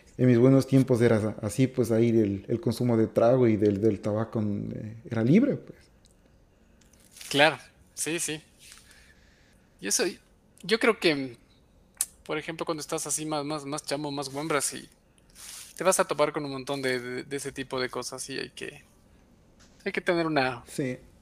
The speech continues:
Speaker 2: una buena mentalidad nomás
Speaker 1: Sí, entonces
Speaker 2: con ese tipo de cosas, güey.
Speaker 1: depende dónde, o sea, por ejemplo,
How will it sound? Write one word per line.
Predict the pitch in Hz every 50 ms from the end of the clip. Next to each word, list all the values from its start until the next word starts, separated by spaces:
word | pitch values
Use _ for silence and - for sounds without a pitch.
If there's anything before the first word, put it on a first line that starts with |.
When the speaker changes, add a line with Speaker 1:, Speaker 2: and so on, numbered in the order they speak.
| _ - _ _ _ _
Speaker 2:
una | 170 165
buena | 170 175 170 165
mentalidad | 160 147 139 151 131 131 127 127 123 120
nomás | 123 123 127 131 - - - - - _
Speaker 1:
Sí, | - - - 151 151 143
entonces | 123 110 101 - 143 143 156
Speaker 2:
con |
ese | 170 156 143 120
tipo | - 131 - - 135
de | 127 127 -
cosas, | - 123 - - 123 120 120
güey. | 123 120 - - - - -
Speaker 1:
depende | 156 170 170 - 196 202 196 196 156
dónde, | 135 135 135 127 110 107
o |
sea, | 104 - 127 127
por | - 135
ejemplo, | 135 127 - 151 156 151 - 165 170 170 170 - -